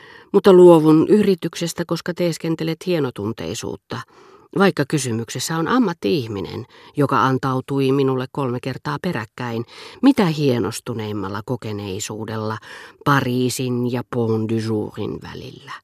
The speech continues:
Kyllä minä hänet vielä tavoitan jonakin iltana." Kävin tapaamassa Blokia näitten illalliskutsujen jälkeen.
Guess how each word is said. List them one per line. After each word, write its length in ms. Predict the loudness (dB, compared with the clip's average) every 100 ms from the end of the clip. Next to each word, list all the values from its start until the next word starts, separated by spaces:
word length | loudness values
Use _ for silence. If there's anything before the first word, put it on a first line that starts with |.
| _ _ _ _ _ -2
Kyllä 220 | 0 2
minä 240 | 2 0
hänet 280 | -2 -2 -2 0
vielä 240 | 0 -2
tavoitan 560 | -4 -4 -6 -8 -8 -6
jonakin 500 | -6 -6 -10 -10 -10
iltana." 460 | -10 -12 -14 -18 -18 -20 _ _ _ _ _ _ _ _ _ _ _ _ _ _ _ _ _ _ _ _ _ _ _ _ _ _ _ _ -6
Kävin 280 | 2 4 6
tapaamassa 600 | 4 4 2 2 0 -2
Blokia 440 | -2 -2 -4 -4
näitten 400 | -4 -4 -6 -6
illalliskutsujen 1040 | -4 -4 -6 -8 -8 -8 -8 -8 -8 -8 -6
jälkeen. 680 | -8 -10 -14 -16 -16 -18